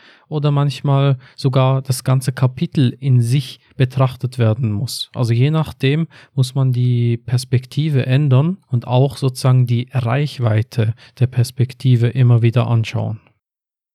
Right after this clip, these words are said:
Auf diese Weise können sich manchmal Themen, die sich durch ein ganzes Kapitel hindurchziehen, besser aufzeigen lassen.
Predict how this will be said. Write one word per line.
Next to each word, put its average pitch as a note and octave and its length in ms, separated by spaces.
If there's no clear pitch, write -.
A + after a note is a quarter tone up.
Auf C3+ 180
diese F3 320
Weise D#3 280
können C#3+ 240
sich C3 200
manchmal B2+ 640
Themen, D3+ 460
die A#2+ 100
sich A#2 220
durch C3 220
ein B2 160
ganzes B2+ 380
Kapitel C#3+ 500
hindurchziehen, C3 880
besser B2+ 600
aufzeigen A2 640
lassen. G2+ 340